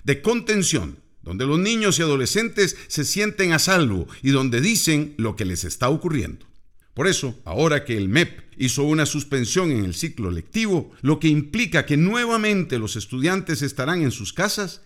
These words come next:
revive la preocupación y se encienden las alarmas. Contrario a lo que uno esperaría, para muchos menores la casa es el lugar donde corren más peligro porque son víctimas de abuso, negligencia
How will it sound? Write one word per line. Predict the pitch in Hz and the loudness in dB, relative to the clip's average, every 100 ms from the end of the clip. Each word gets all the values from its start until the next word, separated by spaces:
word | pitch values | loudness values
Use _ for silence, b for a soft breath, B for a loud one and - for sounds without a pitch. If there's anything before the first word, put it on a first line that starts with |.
| - | -6
revive | 117 139 220 180 | 0 2 2 4
la | 135 | 2
preocupación | 107 117 101 110 - 226 220 B B | 0 -6 -4 -4 0 0 0 B B
y | 180 | -4
se | - 156 | 0 2
encienden | 120 107 - 247 170 90 80 | 2 0 0 0 0 -2 -4
las | 80 101 | -6 -4
alarmas. | 101 73 - - - _ _ - - | -4 -4 -10 -18 -20 _ _ -20 -16
Contrario | 80 78 165 185 175 139 - | -12 -2 4 6 6 4 0
a | 123 | -2
lo | 120 | 0
que | 113 | 0
uno | 127 131 | 0 0
esperaría, | - 98 110 175 151 104 - | -2 -4 -2 2 2 0 -2
para | 131 139 | 0 2
muchos | 208 208 185 | 0 0 2
menores | 170 190 190 | 2 4 4
la | 170 156 | 4 2
casa | 202 220 185 | 0 -2 -2
es | - | -2
el | 165 | -2
lugar | 147 165 226 202 | 2 4 2 0
donde | 165 156 143 | -2 0 0
corren | 160 180 160 | 0 2 4
más | 165 214 | 2 0
peligro | 220 220 175 139 101 - | -2 0 2 2 2 -2
porque | 147 131 131 | -4 -2 -4
son | 170 160 | -2 -2
víctimas | 180 - 156 127 | -4 -2 -2 -2
de | 104 | -2
abuso, | 104 202 220 226 208 - | 0 2 0 -2 -6 -2
negligencia | 170 208 160 - 151 139 - 113 - | 0 2 -2 0 0 0 -2 -4 -6